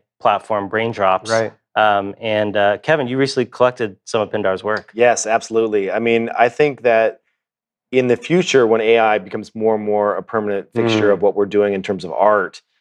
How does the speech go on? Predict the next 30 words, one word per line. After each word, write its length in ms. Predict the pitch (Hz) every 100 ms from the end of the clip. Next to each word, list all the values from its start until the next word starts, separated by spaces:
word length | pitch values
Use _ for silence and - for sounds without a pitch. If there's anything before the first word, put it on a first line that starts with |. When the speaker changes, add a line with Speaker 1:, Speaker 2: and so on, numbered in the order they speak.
| _
Speaker 3:
I 120 | 101
mean, 140 | 104 104
it's 120 | 113
already 280 | 107 104 98
making 260 | 101 98
that 160 | 101 85
leap 220 | 98 87
now. 180 | 101 95
You 140 | 95
see 120 | 92 95
with 120 | 92
dali 280 | 98 92 90
two 160 | - 101
and 60 |
everything 260 | 95 90 92
else, 280 | 95 95 -
where 80 | 90
it's 100 | -
creating 240 | 107 95
these 120 | 95
just 200 | 98 95
Speaker 2:
Yeah. 60 | 95
Speaker 3:
ultra 280 | 127 131 120
real-, 280 | 101 104 104 -
realistic 500 | 107 104 104 - 95
images 580 | 98 104 104 92 85 - _ _
based 220 | 113 107
on 100 | 110
text 300 | 98 110 95
inputs. 520 | 101 107 104 92 -